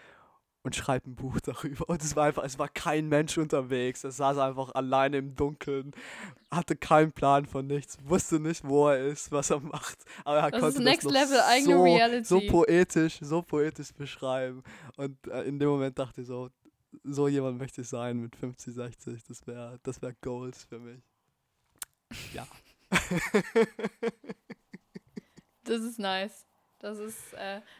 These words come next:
Speaker 2: auch mal was, wo, wozu man aspiren kann in der ganzen,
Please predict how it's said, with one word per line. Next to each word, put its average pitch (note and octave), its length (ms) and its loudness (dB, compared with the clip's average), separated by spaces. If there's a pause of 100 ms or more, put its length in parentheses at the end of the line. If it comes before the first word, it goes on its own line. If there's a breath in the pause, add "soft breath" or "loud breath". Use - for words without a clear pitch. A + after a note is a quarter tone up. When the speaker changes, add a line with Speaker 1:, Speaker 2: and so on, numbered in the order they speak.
Speaker 2:
auch A3 80 -12
mal A#3 180 -4
was, A#3 240 -2
wo, G#3+ 320 -6
wozu A3 280 -10
man G#3 200 -2
aspiren F#3+ 640 -2
kann F#3+ 440 -10
in G3+ 120 -10
der F#3+ 100 -4
ganzen, F#3+ 460 -10